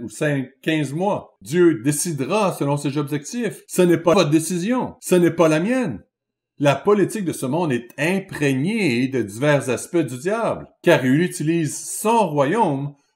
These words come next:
pour avoir un impact sur la politique. Et le diable règne sur un royaume, et le monde entier est sous l'emprise de ce royaume. Et le millénaire sera rendu possible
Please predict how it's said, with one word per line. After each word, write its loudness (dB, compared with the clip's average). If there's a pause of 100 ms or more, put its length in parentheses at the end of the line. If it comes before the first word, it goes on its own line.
pour 6
avoir 8
un 2
impact -2
sur -6
la -2
politique. -6 (1700)
Et 0
le 2
diable -2
règne 0
sur 2
un 4
royaume, -2 (120)
et 0
le 4
monde 2
entier 0
est 2
sous -6
l'emprise 0
de -2
ce -6
royaume. -2 (220)
Et -2
le 2
millénaire 0
sera -4
rendu -4
possible -2